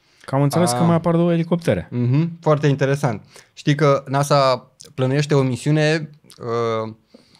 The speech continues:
Speaker 2: în care să meargă și să colecteze mostrele colectate de roverul Perseverance.
Speaker 1: Care ar trebui să ajungă pe Marte tot prin două mii treizeci, nu?
Speaker 2: Exact, exact. Uh, pe Cavaleria avem un clip despre Perseverance în care am explicat puțin și despre treaba asta. Dacă vreți să aflați mai multe, puteți să vă uitați.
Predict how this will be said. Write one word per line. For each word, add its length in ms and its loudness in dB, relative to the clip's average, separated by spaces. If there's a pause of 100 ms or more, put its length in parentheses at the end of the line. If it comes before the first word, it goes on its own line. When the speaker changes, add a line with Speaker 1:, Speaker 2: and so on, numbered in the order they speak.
(400)
Speaker 2:
în 120 -2
care 240 2
să 160 0
meargă 480 4
și 140 -8
să 140 -6
colecteze 800 2
mostrele 1080 0 (680)
colectate 500 0
de 600 0 (180)
roverul 480 0
Perseverance. 720 -2
Speaker 1:
Care 180 -2
ar 60 -2
trebui 180 -4
să 80 -4
ajungă 320 -2 (140)
pe 100 -4
Marte 380 -4
tot 220 -6
prin 220 -10
două 140 -8
mii 120 -8
treizeci, 420 -12
nu? 100 -10 (120)
Speaker 2:
Exact, 480 -2 (140)
exact. 420 -4 (120)
Uh, 240 2
pe 80 -2
Cavaleria 480 2
avem 200 4
un 80 2
clip 200 -2
despre 240 -2
Perseverance 640 -2
în 60 -2
care 220 2
am 80 2
explicat 360 -2
puțin 240 -6
și 80 -10
despre 240 -8
treaba 300 -2
asta. 400 0
Dacă 240 0
vreți 180 0
să 60 -2
aflați 240 -2
mai 80 -6
multe, 240 -6
puteți 260 -8
să 80 -6
vă 80 -6
uitați. 380 -2